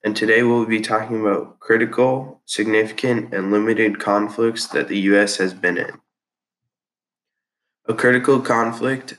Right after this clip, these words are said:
that the U S has been in is the Afghanistan War. There's a civil war going on right now in Afghanistan. There are about a total of thirty-one thousand nato and U S troops still in Afghanistan today.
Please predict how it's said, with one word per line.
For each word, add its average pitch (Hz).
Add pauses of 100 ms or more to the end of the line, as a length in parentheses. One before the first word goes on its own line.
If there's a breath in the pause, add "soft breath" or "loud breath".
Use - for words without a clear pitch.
that -
the 107
U 110
S 110
has 104
been 107
in 120
is 101
the 104
Afghanistan 104
War. 113 (1000)
There's 117
a 117
civil 117
war 113
going 110
on 107
right 107
now 107
in 104
Afghanistan. 101 (540)
There 110
are 110
about 104 (600 loud breath)
a 110
total 117
of 98
thirty-one 123
thousand 117
nato 113
and 104
U 107
S 110
troops 107
still 107
in 104
Afghanistan 95
today. -